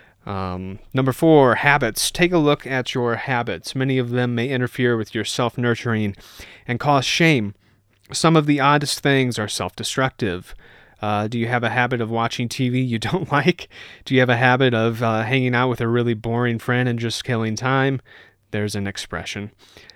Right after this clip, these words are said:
Uh, some rotten habits are obvious. Um,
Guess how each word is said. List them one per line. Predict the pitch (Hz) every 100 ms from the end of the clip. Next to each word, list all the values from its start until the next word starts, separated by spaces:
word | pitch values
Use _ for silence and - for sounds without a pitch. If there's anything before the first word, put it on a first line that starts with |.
| _
Uh, | 104 92 95 95
some | - - 135 127 123 113
rotten | 113 127 123
habits | 113 113 110 -
are | 107
obvious. | 107 107 98 101 - - - -
Um, | 123 107 101 98 92 90 90 82